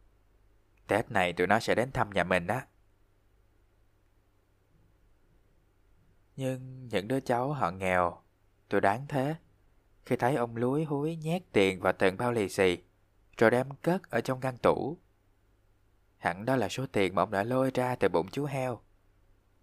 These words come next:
Rồi họ đến, những đứa cháu, tất cả là sáu người. Họ đều ăn mặc đẹp và rẻ tiền. Họ là những người nhà quê. Tôi nhận ra điều đó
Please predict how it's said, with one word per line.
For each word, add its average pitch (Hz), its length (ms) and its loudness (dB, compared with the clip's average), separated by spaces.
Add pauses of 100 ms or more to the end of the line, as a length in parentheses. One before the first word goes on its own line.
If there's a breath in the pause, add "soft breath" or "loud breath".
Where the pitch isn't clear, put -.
(400)
Rồi 87 140 -2
họ 80 180 0
đến, 120 300 -4 (480)
những 92 140 -2
đứa 139 120 0
cháu, 143 400 -2 (800)
tất - 300 -4
cả 85 200 2
là 110 140 -4
sáu 131 340 -6
người. 98 340 2 (920)
Họ 110 140 -2
đều 104 160 2
ăn 135 240 -4
mặc 104 200 -2
đẹp 92 280 0 (300)
và 104 160 2
rẻ 92 220 2
tiền. 107 320 -2 (960)
Họ 92 160 4
là 87 120 4
những 87 200 -4
người 107 160 0
nhà 87 140 0
quê. 127 400 0 (760)
Tôi 151 120 -2
nhận 113 300 2
ra 135 120 2
điều 110 140 4
đó 110 280 0